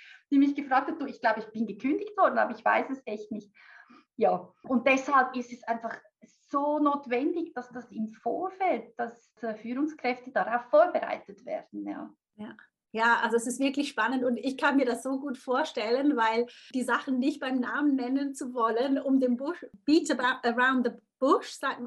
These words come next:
Speaker 2: sagt man auf Englisch. Und, ah ja, um den heißen Brei reden, jetzt kommt's
Speaker 1: Ja,
Speaker 2: mir in den
Speaker 1: genau.
Speaker 2: Sinn. Ja, und das ist auch so typisch. Also das kenne ich auch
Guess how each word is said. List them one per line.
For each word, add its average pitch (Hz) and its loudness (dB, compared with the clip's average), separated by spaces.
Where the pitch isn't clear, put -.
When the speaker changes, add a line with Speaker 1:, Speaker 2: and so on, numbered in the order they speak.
Speaker 2:
sagt 247 -2
man 247 0
auf 226 0
Englisch. 320 6
Und, 254 2
ah 269 4
ja, 262 4
um 269 8
den 269 2
heißen 277 4
Brei 262 0
reden, 247 2
jetzt 240 -6
kommt's 277 -6
Speaker 1:
Ja, 269 -6
Speaker 2:
mir 247 -8
in 233 -10
den 233 -6
Speaker 1:
genau. - -8
Speaker 2:
Sinn. 294 -2
Ja, 247 -2
und 254 -4
das 277 -8
ist - -8
auch 233 -2
so 294 -4
typisch. 214 -4
Also 233 2
das 220 -4
kenne 254 0
ich 240 -4
auch 240 -2